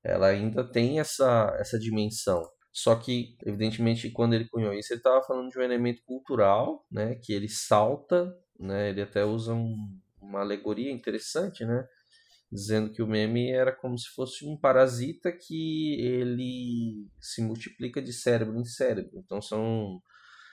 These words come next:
é uma proposta que tá dentro das ideias e ele vai,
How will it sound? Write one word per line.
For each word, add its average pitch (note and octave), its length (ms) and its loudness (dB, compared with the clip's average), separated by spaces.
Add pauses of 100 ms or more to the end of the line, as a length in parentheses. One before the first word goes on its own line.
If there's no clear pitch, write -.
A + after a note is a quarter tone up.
(140)
é - 60 -2
uma G2 100 2
proposta G#2+ 420 2
que - 60 -14
tá A2+ 100 4
dentro A2 360 -2
das A#2+ 180 0
ideias A2+ 680 2 (300)
e G2+ 100 -4
ele G#2 140 0
vai, G#2 520 4